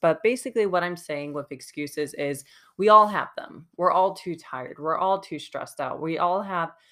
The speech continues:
certain things in our life that are going to throw us off. But instead of using your excuse as a way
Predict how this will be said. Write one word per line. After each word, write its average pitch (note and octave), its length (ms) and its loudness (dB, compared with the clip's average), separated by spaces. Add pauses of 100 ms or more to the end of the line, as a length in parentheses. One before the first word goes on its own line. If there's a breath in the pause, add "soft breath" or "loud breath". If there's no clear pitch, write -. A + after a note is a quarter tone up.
(280 soft breath)
certain G3 500 -4
things E3+ 380 -4
in E3 60 -8
our D#3+ 180 -4
life D3 320 -2
that D3+ 120 -4
are D3 100 -6
going C#3+ 240 -6
to C#3+ 60 -12
throw C#3+ 340 -2
us C3+ 260 -6
off. - 360 -2 (160)
But F3+ 180 0
instead F#3 460 -4
of G3 180 -4
using E3 380 -4
your D3+ 140 -4
excuse D3 600 -10
as D3+ 240 -6
a D#3 80 -8
way D3 260 -2